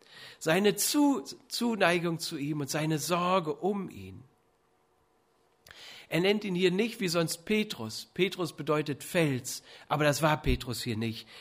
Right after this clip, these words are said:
Im Gegenteil, er wackelte bedenklich, er stolpert, er fällt. Das Verleugnen steht bevor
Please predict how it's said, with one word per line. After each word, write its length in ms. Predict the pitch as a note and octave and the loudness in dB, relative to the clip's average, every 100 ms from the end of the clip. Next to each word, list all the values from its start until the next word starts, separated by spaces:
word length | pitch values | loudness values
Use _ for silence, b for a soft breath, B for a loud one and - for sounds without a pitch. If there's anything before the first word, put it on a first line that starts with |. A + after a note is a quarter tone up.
| - | -4
Im 100 | D#3 | 2
Gegenteil, 840 | F#3+ G#3+ F#3 D3+ - A#2+ A2 G#2 B B | 6 6 4 -2 -4 -4 -2 -4 B B
er 160 | D#3+ D#3+ | 0 4
wackelte 400 | G#3 G#3+ G3 F3+ | 4 4 2 2
bedenklich, 800 | E3+ E3 A3 A#3+ A#3 C#3 A#2+ D3 | 0 4 4 4 -2 -4 -4 0
er 80 | D#3+ | 0
stolpert, 720 | - - A3+ A#3 B3 F3 D#3+ | 0 6 8 8 6 0 2
er 140 | F#3 | 0
fällt. 720 | F3 - A3+ G#3+ D#3+ A#2 - b b b b b | 0 0 2 4 2 -4 -18 b b b b b
Das 160 | - D3 | -8 -4
Verleugnen 640 | - E3+ F3 G3 G#3 F3+ D#3+ | 2 4 6 4 2 -2 -4
steht 380 | - F3 E3 | -4 -4 -4
bevor 640 | D#3+ C#3 - D#3 B2+ A2+ | -6 -10 -10 -10 -8 -10